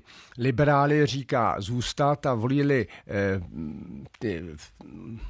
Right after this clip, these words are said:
lejbristy, tak, eh, nové referendum. Samozřejmě to nové referendum má v sobě něco nového, totiž,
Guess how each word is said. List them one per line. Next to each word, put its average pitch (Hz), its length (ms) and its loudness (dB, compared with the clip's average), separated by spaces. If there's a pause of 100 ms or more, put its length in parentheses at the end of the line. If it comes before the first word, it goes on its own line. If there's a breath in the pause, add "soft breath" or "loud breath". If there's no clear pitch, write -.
(140)
lejbristy, 165 800 4 (200 loud breath)
tak, - 360 0
eh, 127 360 4
nové 143 380 6
referendum. 156 560 2
Samozřejmě 139 300 0
to 143 140 0
nové 139 240 6
referendum 147 460 2
má 131 220 4
v - 100 -8
sobě 131 320 0
něco 104 480 0
nového, 135 500 2
totiž, 131 380 -4